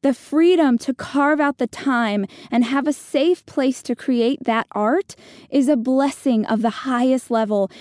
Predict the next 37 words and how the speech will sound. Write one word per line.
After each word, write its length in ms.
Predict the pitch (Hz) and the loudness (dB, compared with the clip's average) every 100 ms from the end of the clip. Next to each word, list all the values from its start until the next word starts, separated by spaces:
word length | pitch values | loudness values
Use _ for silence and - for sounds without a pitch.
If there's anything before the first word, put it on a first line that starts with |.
| - | -2
in 140 | 247 | 2
a 80 | 262 | 2
world 360 | 220 254 254 220 | 2 2 0 0
where 140 | 262 | -2
so 480 | 247 - - 269 285 | -4 -6 0 2 4
many 240 | 302 330 | 4 2
people 460 | 302 277 247 220 196 | 0 0 0 0 -2
are 140 | 220 - | -2 0
unable 560 | 233 233 240 254 240 226 | 0 0 2 2 0 -2
to 200 | 233 202 | -4 -4
have 280 | 247 208 208 - | -4 -4 -6 -6
either. 520 | 202 208 196 - 165 _ _ _ _ _ _ _ _ _ _ - | -4 -2 -4 -8 -10 _ _ _ _ _ _ _ _ _ _ -4
Every 460 | 285 330 320 339 339 | 2 2 4 2 2
time 540 | 277 294 277 262 240 | 0 2 2 2 2
I 140 | 233 | 2
indulge 600 | 247 247 233 233 226 214 - | 2 2 2 2 2 0 0
in 140 | 226 | 0
the 140 | 220 - | 0 0
art 280 | 226 226 - | 0 0 -2
of 120 | 220 | -6
creation 720 | - 247 220 214 - 190 185 - - - | -4 0 2 0 -2 -4 -4 -8 -20 -2
without 360 | 269 294 269 233 | 0 4 2 2
worrying 440 | 247 285 330 339 | 2 4 4 4
about 300 | 311 240 240 | 4 2 0
what 140 | 233 - | -2 -4
the 80 | |
public 480 | - - 277 269 262 | -6 -2 0 0 0
will 100 | 247 | -4
think 300 | - 233 247 | -2 -2 0
of 100 | 311 | 2
it 200 | 330 359 _ - - _ - | 2 0 _ -20 -20 _ -4
is 140 | 233 | -4
craft 640 | - - 294 269 202 - - | -6 -4 -2 -2 -4 -12 -2
in 100 | 233 | 0
its 160 | 226 - | 0 -4
purest 480 | - - 254 240 - | -8 0 2 0 -2
form. 380 | - 196 180 | -6 -4 -4